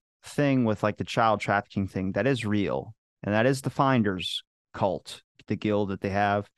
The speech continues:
You can look this up on the F B I website,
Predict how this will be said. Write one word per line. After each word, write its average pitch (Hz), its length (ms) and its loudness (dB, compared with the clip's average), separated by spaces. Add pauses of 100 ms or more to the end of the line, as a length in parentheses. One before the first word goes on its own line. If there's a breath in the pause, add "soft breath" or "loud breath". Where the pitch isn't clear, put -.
(260 loud breath)
You 123 120 2
can 156 120 4
look 156 140 2
this 139 180 -2
up 139 160 2
on 123 120 4
the 120 80 2
F 110 140 -2
B 117 120 0
I 104 160 4
website, 101 640 0